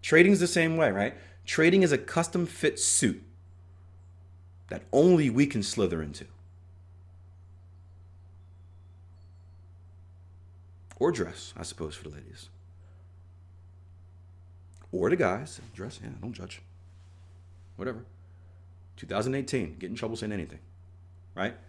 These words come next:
There is no best. The only best is what works best for us. What is your preference? What allows you to see what you want to see? What's the best higher time frame?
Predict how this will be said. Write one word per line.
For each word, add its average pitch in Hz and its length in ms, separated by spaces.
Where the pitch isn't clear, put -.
There 139 160
is 208 120
no 214 120
best. - 400
The 117 100
only 190 280
best 160 340
is 113 100
what 117 280
works 117 280
best 104 300
for 92 180
us. - 200
What 135 200
is 127 160
your 139 80
preference? - 580
What 120 320
allows 139 600
you 113 400
to 113 100
see 120 340
what 101 260
you 90 120
want 87 160
to 85 60
see? - 280
What's 151 240
the 151 120
best 123 260
higher 110 260
time 90 300
frame? - 260